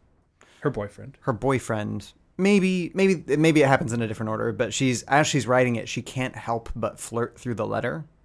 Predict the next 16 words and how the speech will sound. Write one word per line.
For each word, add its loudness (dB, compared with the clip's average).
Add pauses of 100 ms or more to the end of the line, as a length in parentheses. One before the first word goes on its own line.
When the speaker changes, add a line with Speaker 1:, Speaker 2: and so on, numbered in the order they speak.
(280)
Speaker 1:
Yeah. -4 (180)
Hard. -4
Speaker 2:
Hard. 4 (600)
And 2 (160)
then 4 (800)
basically 2 (320)
she -2
gets 4
this 0
job, 2 (420)
um, 2
like, 0
it's, -2
it's 0
volunteer 2 (180)
month 2